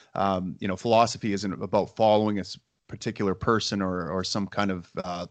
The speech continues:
leader or cult leader or something like that. It's about, uh, reasoning through things from first principles and, and, um, yeah, okay. So, so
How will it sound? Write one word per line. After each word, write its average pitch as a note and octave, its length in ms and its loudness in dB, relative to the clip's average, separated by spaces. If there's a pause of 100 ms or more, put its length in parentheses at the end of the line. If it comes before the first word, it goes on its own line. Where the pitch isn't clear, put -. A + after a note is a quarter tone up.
leader G#2 420 4
or F#2 80 -2
cult - 520 2
leader G2+ 400 6
or F#2+ 40 2
something G2+ 320 2
like F#2 160 -2
that. G2 200 4
It's - 120 0
about, F#2+ 320 2 (240)
uh, F#2+ 280 4
reasoning G2+ 480 2 (240)
through G2+ 280 2 (220)
things G2 240 0
from F#2 200 -4
first - 280 -2
principles F#2+ 640 0
and, F#2 380 0
and, F#2+ 320 2 (340)
um, F#2 400 2 (480)
yeah, B2+ 200 8
okay. B2 300 4
So, C#3+ 240 6
so D3 400 0